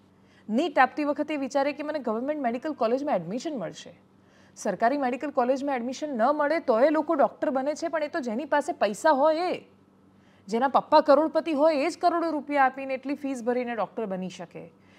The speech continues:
બાકી ડૉક્ટર બન્યા પછી તમે એટલા કરોડો કેમના વસૂલો અને કેટલું મેડિકલ એજ્યુકેશન મોંઘું છે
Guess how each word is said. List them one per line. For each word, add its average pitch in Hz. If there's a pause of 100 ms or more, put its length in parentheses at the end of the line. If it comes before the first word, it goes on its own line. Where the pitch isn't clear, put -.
(200)
બાકી 196
ડૉક્ટર 233
બન્યા 247
પછી 262
તમે 285
એટલા 277
કરોડો 240
કેમના 233
વસૂલો 262
અને 285
કેટલું 277
મેડિકલ 247
એજ્યુકેશન 262
મોંઘું 190
છે 277